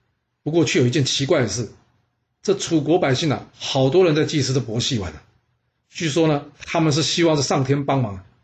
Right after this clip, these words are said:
帮这薄细婉伸冤的。南瓦一听，不会吧？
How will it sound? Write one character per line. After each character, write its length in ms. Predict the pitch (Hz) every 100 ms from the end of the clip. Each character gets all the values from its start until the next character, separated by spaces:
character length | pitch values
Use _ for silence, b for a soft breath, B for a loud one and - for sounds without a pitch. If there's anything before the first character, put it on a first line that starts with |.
| _
帮 160 | - 156
这 60 | 156
薄 260 | - 131
细 180 | 139 165
婉 180 | 120 90
伸 240 | - 127
冤 140 | 123 113
的。 120 | 90 - _ _ _ _ _ _
南 220 | 123 131
瓦 160 | 143 120
一 40 |
听， 220 | 123 127 127 _ _ _ _ _
不 160 | 131 131
会 200 | 170 143
吧？ 260 | 117 87